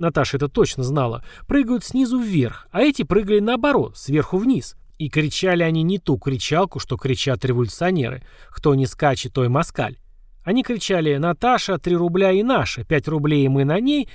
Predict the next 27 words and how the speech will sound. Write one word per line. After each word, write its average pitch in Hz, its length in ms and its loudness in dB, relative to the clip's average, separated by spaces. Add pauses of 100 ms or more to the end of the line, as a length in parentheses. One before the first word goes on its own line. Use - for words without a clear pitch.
один 151 320 0
рубль 139 280 0
доплачу 156 560 0
и 233 100 2
поставлю, 143 580 0
как - 160 -4
хочу». - 440 -4 (1000)
Все 151 200 -4
строители 151 540 0
были 139 240 2
афроамериканскими 143 1000 0
неграми 151 520 2 (180)
в - 100 -20
камуфляжных 151 680 0
вышиванках 151 640 -2
со - 120 -8
стоячим 143 520 0
воротником 147 600 0 (240)
и 269 100 -2
такими 233 340 0
же 175 140 0
шароварами 160 640 2
с 135 80 -4
вшитой 180 420 -2
меж 147 180 0
штанинами 139 500 0
мотней, 160 560 -2